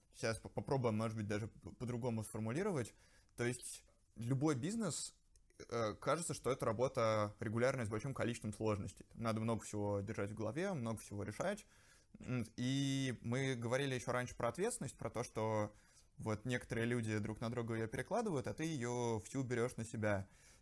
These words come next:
И как, как вообще делать, чтобы оно не раздавило? Как, э, типа, с-, соизмерять усилия, чтобы это было такое давление, от которого растёшь, а не такое давление, от которого погибаешь?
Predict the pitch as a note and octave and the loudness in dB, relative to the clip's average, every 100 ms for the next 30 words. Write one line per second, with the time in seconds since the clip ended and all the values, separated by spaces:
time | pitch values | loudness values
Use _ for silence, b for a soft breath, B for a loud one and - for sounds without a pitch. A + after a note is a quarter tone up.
0 | - - D3 D3+ F#3+ F3+ F3 D3 A#2+ D3 | -14 0 0 0 -4 -2 0 0 2 4
1 | C3 - A2+ A2+ B2 B2 A2+ G#2 A#2 A#2 | 2 0 2 2 2 2 0 2 2 2
2 | A#2 G2 F#2+ B2 - - A2+ G#2+ A2 - | 2 0 -2 -6 -8 -8 -6 -6 -8 -10
3 | - - - - A#2 A#2 A#2+ A2+ A#2+ - | -8 -6 -6 -2 -2 0 0 0 -2 -4
4 | E3+ F3+ C3 A2+ b b b - B2+ B2+ | -2 0 2 0 b b b -2 2 2
5 | A#2+ B2 B2 A#2+ - B2+ B2 A#2+ A2 A2+ | 2 2 2 2 0 4 6 6 4 2
6 | A2 A#2+ B2 G#2+ G#2 G2+ - - A2+ A2+ | 2 2 2 4 4 2 -2 -4 0 2
7 | A2 A2+ A2+ C#3 G3 - B2+ A#2+ A#2 A2 | 2 2 0 0 0 0 0 0 0 -2
8 | A2 B2 A2+ G#2+ A2+ A2+ G#2 G2+ G2+ G#2+ | 0 2 2 2 2 2 0 -2 -6 -2
9 | G#2 - G#2+ G#2 G2+ G#2 | -2 -2 -2 2 2 0